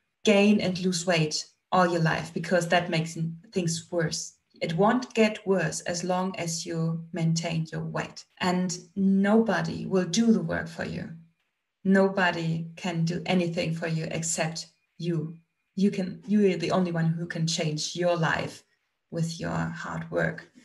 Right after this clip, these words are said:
And it's always worth it, because it's the only life you have. Seek psychological help if the, the color of your thoughts becomes too dark. And,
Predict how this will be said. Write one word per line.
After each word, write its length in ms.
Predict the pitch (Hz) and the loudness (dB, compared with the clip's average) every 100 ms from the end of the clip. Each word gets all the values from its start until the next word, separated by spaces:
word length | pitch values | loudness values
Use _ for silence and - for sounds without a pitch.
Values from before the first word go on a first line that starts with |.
| _ - | _ -4
And 100 | 175 | -2
it's 140 | 165 | -2
always 320 | 165 165 - | -4 -4 0
worth 260 | 190 180 165 | 2 2 0
it, 140 | - | -8
because 260 | - - 151 | -10 -10 -8
it's 220 | 147 - _ - | -10 -16 _ -12
the 140 | - | -4
only 300 | - 240 185 | 4 6 6
life 360 | 165 165 160 - | 4 0 -2 -4
you 60 | 156 | -6
have. 340 | 170 - - _ _ - | -6 -8 -12 _ _ -12
Seek 500 | - 262 262 - _ - | 0 2 2 0 _ -6
psychological 880 | - 170 170 170 165 156 151 - | -2 -2 0 0 0 -4 -8 -10
help 380 | 156 175 190 226 - - | -4 0 0 -2 -10 -4
if 240 | 190 165 | -2 -2
the, 480 | - 170 165 160 - | -2 0 0 0 -4
the 80 | 175 | -6
color 300 | 165 190 180 | -4 -2 0
of 160 | 165 170 | 0 -2
your 80 | |
thoughts 320 | 170 170 170 - | -4 -6 -6 -8
becomes 440 | 165 - 165 165 | -10 -8 -6 -6
too 220 | - 190 | -4 -4
dark. 460 | 170 170 175 226 - _ _ _ _ _ _ _ _ 165 | -4 -4 -6 -10 -16 _ _ _ _ _ _ _ _ -6
And, 380 | 160 160 160 | -4 -4 -6